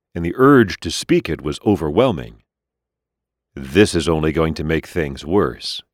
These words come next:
he thought. I picked this card because in the AstroScript pilot program segment at the end, we'll be reading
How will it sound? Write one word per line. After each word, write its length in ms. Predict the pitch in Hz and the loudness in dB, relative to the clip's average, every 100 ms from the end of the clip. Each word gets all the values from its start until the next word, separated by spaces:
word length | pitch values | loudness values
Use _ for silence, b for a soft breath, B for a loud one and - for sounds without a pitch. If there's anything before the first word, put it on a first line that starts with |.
| - | -20
he 80 | 67 | -14
thought. 440 | - 57 - _ _ _ _ _ _ _ _ _ _ _ _ _ _ _ _ _ - | -12 -12 -14 _ _ _ _ _ _ _ _ _ _ _ _ _ _ _ _ _ -14
I 280 | - 62 | -12 -10
picked 280 | - 120 - | 0 2 4
this 200 | 104 101 | 0 0
card 400 | - 101 104 107 | 2 2 4 0
because 680 | 87 - 80 69 65 - - _ _ _ _ 87 | -4 -4 -2 -2 -4 -8 -10 _ _ _ _ -6
in 280 | 80 78 | -4 -4
the 300 | 73 76 71 - | -6 -8 -6 -2
AstroScript 800 | 117 - 113 98 - 101 - - | -4 -2 0 0 0 -4 -4 -6
pilot 320 | 151 120 - | -2 -2 -2
program 580 | 85 78 69 67 65 62 | -2 0 -2 -6 -8 -8
segment 400 | - 71 85 78 | -6 -4 -4 -4
at 100 | - | -4
the 200 | 73 92 | -2 0
end, 340 | 80 64 71 - _ _ _ - | -2 -4 -12 -18 _ _ _ -6
we'll 80 | 85 | -2
be 120 | 87 | 2
reading 500 | 90 101 98 92 | 4 6 6 4